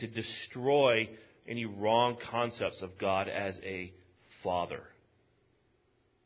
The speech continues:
But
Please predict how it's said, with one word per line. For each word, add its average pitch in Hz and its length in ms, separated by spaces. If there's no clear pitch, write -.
But - 360